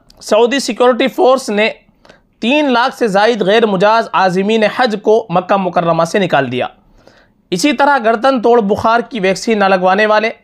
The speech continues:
سینکڑوں حاجیوں کے اجازت نامے بھی منسوخ کر دیے گئے۔ سعودی خبر رساں ایجنسی کے مطابق کہ سیکورٹی فورس نے ایک لاکھ اکہتر ہزار سے زائد ایسے افراد کو گرفتار کر لیا، جنہوں نے مکہ میں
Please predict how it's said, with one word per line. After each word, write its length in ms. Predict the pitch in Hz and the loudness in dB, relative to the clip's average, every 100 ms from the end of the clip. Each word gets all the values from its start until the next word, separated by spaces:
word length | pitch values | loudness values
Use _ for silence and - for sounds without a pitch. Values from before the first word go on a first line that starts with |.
| _ _ _ _ | _ _ _ _
سینکڑوں 500 | - 214 240 285 285 233 | -2 0 2 2 2 2
حاجیوں 380 | 226 208 214 | 0 2 0
کے 140 | 190 - | 0 -2
اجازت 440 | 196 196 196 180 | 0 0 0 -2
نامے 260 | 185 180 180 | -2 0 0
بھی 120 | 202 | 0
منسوخ 440 | 233 208 262 247 | 0 0 0 -2
کر 120 | - 175 | -2 -2
دیے 200 | 160 143 | -2 -2
گئے۔ 160 | 120 - _ _ _ _ _ _ | -4 -8 _ _ _ _ _ _
سعودی 420 | - 196 233 302 | -2 2 2 0
خبر 300 | 277 269 269 | 0 0 2
رساں 300 | 254 240 262 - | 2 0 -2 0
ایجنسی 420 | 202 233 226 277 | -2 0 0 -2
کے 120 | 233 | 0
مطابق 540 | 208 196 196 220 - _ _ _ _ _ - | 0 0 -2 -4 -8 _ _ _ _ _ -4
کہ 80 | 196 | -2
سیکورٹی 600 | 185 214 247 254 254 285 | 0 0 2 2 0 -2
فورس 440 | - 233 269 262 | 0 2 2 -2
نے 240 | 247 233 254 - - | -2 0 0 -6 -4
ایک 300 | 214 262 269 | 0 0 0
لاکھ 580 | 214 214 233 247 _ _ - | 0 0 0 -4 _ _ -8
اکہتر 440 | 190 247 - 285 233 | -2 -2 -2 -2 0
ہزار 240 | 202 208 226 | 2 0 -2
سے 160 | 226 | -4
زائد 260 | 180 190 220 - | 0 0 0 -2
ایسے 280 | 208 226 240 | -2 0 0
افراد 320 | 196 208 208 | 2 -2 -2
کو 100 | 202 | -4
گرفتار 400 | 180 175 196 208 | -4 -2 -2 0
کر 160 | 214 | -2
لیا، 240 | 208 220 220 - _ _ _ _ - | -2 -2 -2 -6 _ _ _ _ -4
جنہوں 300 | 160 240 277 | 0 2 2
نے 100 | 269 | 2
مکہ 400 | 220 214 220 | 0 -2 -2
میں 140 | 208 | 0